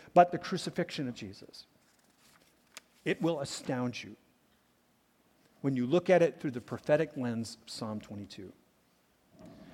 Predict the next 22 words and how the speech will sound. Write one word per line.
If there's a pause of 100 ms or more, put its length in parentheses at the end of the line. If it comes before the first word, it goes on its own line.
(300)
It
will
also
astound
you
to
know
that
most
historians
believe (440)
that
crucifixion,
when (240)
David
wrote
this
about
a
thousand
B
C,